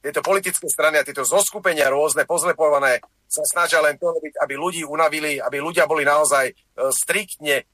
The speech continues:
proti nejakomu vznikaniu nejakej strany, al-, pardon, hnutia, alebo, alebo strany, to už je jedno, alebo proti nejakým petičným akciám.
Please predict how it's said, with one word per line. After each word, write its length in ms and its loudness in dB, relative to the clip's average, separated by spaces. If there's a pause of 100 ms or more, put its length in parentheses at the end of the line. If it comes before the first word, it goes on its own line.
proti 320 0
nejakomu 400 0
vznikaniu 400 -2
nejakej 320 -2
strany, 400 0 (240)
al-, 400 0
pardon, 480 0
hnutia, 400 -2 (280)
alebo, 640 2
alebo 200 0
strany, 320 -2
to 120 -8
už 120 -10
je 120 -2
jedno, 240 -2 (160)
alebo 320 2
proti 280 -2
nejakým 280 0
petičným 400 -4
akciám. 480 0